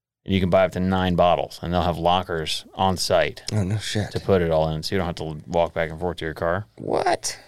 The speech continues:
Speaker 1: But that's pretty crazy. It's the only, that's the only place in the country that a distillery can sell.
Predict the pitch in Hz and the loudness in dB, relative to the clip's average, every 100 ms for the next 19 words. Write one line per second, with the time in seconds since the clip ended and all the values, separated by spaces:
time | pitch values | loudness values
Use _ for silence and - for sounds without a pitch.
0 | _ _ - 196 117 113 101 110 113 85 | _ _ 0 2 2 2 0 0 2 0
1 | 85 104 82 104 107 101 98 98 - 104 | 0 2 2 4 4 2 2 0 -2 0
2 | 90 104 104 98 85 - 101 98 87 80 | 2 2 2 0 -2 -4 0 0 0 -6
3 | - 98 85 85 82 - - - 87 82 | -4 -6 -6 -8 -10 -14 -20 -6 -4 -2
4 | 82 - 101 98 90 85 85 82 - 92 | -4 -2 2 2 2 -2 -4 -6 -2 2
5 | 85 80 76 | 4 2 0